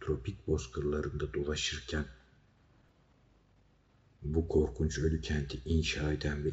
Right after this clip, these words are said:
içinde yaşayan varlıkların ne menem şeyler olduğu hakkında aklımızı esirgeyecek hiçbir kuşkuya yer kalmamıştı. Daha önceleri umutsuz bir alternatife sarılarak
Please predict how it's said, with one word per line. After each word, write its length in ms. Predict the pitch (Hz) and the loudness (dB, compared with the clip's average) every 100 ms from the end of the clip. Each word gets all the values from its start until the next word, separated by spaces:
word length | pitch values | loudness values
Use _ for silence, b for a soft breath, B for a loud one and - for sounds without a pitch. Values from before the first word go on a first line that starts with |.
| - | -4
içinde 380 | - 78 76 80 | -4 0 2 2
yaşayan 580 | 73 - 76 73 71 | 0 -2 -2 -2 0
varlıkların 720 | 76 69 69 69 - 73 73 73 | -2 -2 -4 -6 -4 -2 0 0
ne 120 | 80 | 2
menem 360 | 78 73 73 | 2 0 -4
şeyler 380 | - 76 73 73 | -4 -2 -2 -2
olduğu 340 | 73 67 78 76 | -4 -6 -2 -2
hakkında 500 | - - 71 69 - | -2 -8 -6 -6 -8
aklımızı 580 | - - 76 73 - | -12 -8 -6 -4 -4
esirgeyecek 720 | 67 - 71 - - - 76 - | -4 -4 -6 -10 -16 -6 -6 -6
hiçbir 480 | - - - 82 | -10 -10 -4 -4
kuşkuya 480 | - - - 82 76 | -4 -6 -4 0 2
yer 280 | 71 69 - | 2 -4 -4
kalmamıştı. 840 | 76 71 67 67 65 - - 65 - - - _ - - - - - - - - - - - - - - - - - _ _ - - - - - - - - - - - - - - - - 71 | -4 -4 -4 -8 -6 -8 -6 -10 -10 -20 -20 _ -20 -20 -20 -20 -20 -20 -20 -20 -20 -20 -20 -20 -20 -20 -20 -20 -20 _ _ -20 -20 -20 -20 -20 -20 -20 -20 -20 -20 -20 -20 -20 -20 -18 -10 2
Daha 240 | 80 78 82 | 4 8 8
önceleri 500 | 78 76 73 78 76 | 8 4 4 4 2
umutsuz 680 | - 80 78 76 - 85 82 | 2 2 2 0 -6 -4 0
bir 320 | 82 - 82 | -2 0 0
alternatife 680 | 80 76 73 73 - - 78 | 2 0 0 -2 -4 -2 -2
sarılarak 760 | - 80 78 76 76 69 - | 2 2 4 2 0 -4 -12